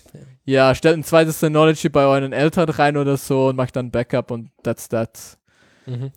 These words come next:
Speaker 1: Oder
Speaker 2: Ähm,
Speaker 1: einfach nur externe
Speaker 2: aber
Speaker 1: Festplatte, die euren Eltern in die Hand drücken. Das kann man auch
Speaker 2: Ja,
Speaker 1: machen.
Speaker 2: oder bringt mal, ja,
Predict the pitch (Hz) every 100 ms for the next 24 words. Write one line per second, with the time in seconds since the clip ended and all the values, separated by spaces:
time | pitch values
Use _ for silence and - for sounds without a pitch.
0 | - 131 127 123 123 135 135 135 131 135
1 | 139 135 151 151 - 139 131 123 123 120
2 | 120 120 - 123 123 117 117 120 117 117
3 | 131 120 - - 113 127 117 110 127 135
4 | 131 - 147 143 135 131 131 127 _ _
5 | _ _ - 117 113